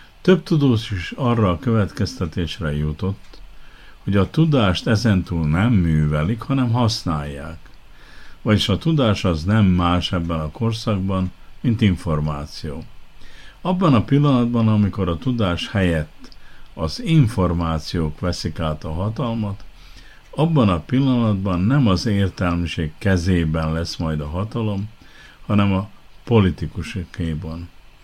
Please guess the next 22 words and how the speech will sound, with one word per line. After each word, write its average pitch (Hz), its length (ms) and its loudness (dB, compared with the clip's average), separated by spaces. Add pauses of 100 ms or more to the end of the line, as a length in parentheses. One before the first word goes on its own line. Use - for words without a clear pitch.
(120)
Márpedig, 95 560 0
ha 80 180 -2
a 73 40 -2
politikusok 135 880 -4
döntenek 90 580 -2
tudományos 87 800 2
kérdésekben 85 920 -4
is, 110 220 -6 (840)
akkor 107 300 0
szerintem 131 580 2
eltorzul 95 800 0
a 92 120 0
világ. 76 600 -6 (720)
Az - 220 -6
általuk 131 580 2
nem 117 300 2
észlelt 104 760 0 (300)
tények 95 680 2 (540)
kiesnek 87 920 2
a 76 140 -8
társadalom 87 800 -2
világképéből. 80 1160 -4